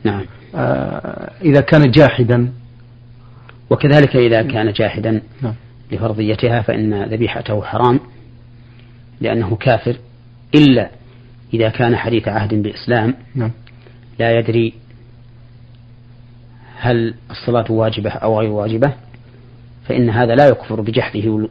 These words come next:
Speaker 1: الوجوب، ولكن حتى يعرف ويبين له الحق، فإذا جحده بعد أن بين له حكم عليه بما يقتضيه ذلك الجحد.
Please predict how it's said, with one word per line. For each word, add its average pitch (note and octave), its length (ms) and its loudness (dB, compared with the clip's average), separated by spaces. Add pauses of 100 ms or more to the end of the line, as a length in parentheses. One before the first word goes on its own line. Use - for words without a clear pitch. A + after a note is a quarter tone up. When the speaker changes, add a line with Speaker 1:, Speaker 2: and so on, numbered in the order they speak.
Speaker 1:
الوجوب، B2 460 2 (280)
ولكن A#2 540 0
حتى A#2+ 520 0 (540)
يعرف G#2+ 680 -2 (380)
ويبين A2+ 420 2
له G#2 140 -2
الحق، B2 340 -2 (720)
فإذا A2 400 -2
جحده C3 640 4
بعد A#2 320 2 (1300)
أن G#2+ 100 2
بين A#2+ 300 4
له C#3+ 200 4 (1120)
حكم A#2+ 320 2
عليه A2 280 0
بما A2+ 200 0
يقتضيه A2+ 460 -2
ذلك A2 180 -4
الجحد. G#2 280 -6